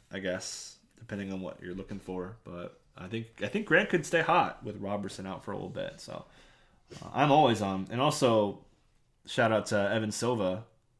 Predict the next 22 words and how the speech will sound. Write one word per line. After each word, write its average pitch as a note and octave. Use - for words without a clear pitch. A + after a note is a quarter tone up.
Uh, F2
he's A2+
also G#2
on F#2
team F#2+
Jeremy G2
Grant. G2
Uh, F2+
we, G2
we G#2
love A2
that E2+
guy. C2
Um, F2
just -
highlight C#3
factor, -
man. G2+
We A2+
love A2
those G#2
guys. -